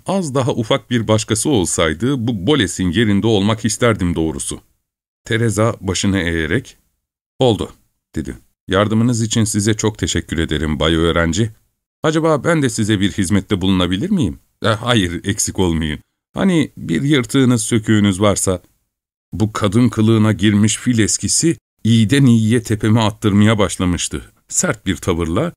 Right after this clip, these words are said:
onun herhangi bir hizmetine gereksinmem olmadığını bildirdim. Çıkıp gitti. Aradan iki hafta geçti. Bir akşamüstü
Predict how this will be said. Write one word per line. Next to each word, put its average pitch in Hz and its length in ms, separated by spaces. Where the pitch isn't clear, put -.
onun 165 300
herhangi 131 500
bir 110 100
hizmetine 101 520
gereksinmem 101 680
olmadığını 85 580
bildirdim. 76 500
Çıkıp - 320
gitti. - 280
Aradan 120 500
iki 107 200
hafta 73 280
geçti. 71 420
Bir 139 120
akşamüstü 117 520